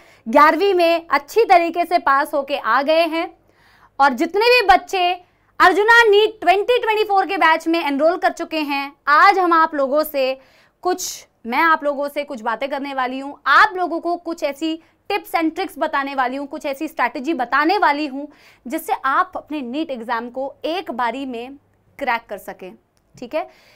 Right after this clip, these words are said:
क्या स्ट्रैटेजी होनी चाहिए ग्यारहवीं कक्षा में, किस तरीके से पढ़ाई करनी चाहिए कि बेटा पूरा सेशन स्मूथली निकले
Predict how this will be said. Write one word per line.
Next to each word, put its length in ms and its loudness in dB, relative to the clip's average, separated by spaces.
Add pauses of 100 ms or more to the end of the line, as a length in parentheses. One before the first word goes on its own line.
(160)
क्या 160 -2
स्ट्रैटेजी 560 -2
होनी 240 -2
चाहिए 260 -6
ग्यारहवीं 380 -4
कक्षा 300 -8
में, 140 -6
किस 180 -12
तरीके 320 -10
से 140 -10
पढ़ाई 400 -4
करनी 280 -4
चाहिए 300 -10
कि 120 -12
बेटा 200 -8
पूरा 440 -4
सेशन 420 -8
स्मूथली 540 -6
निकले 380 -8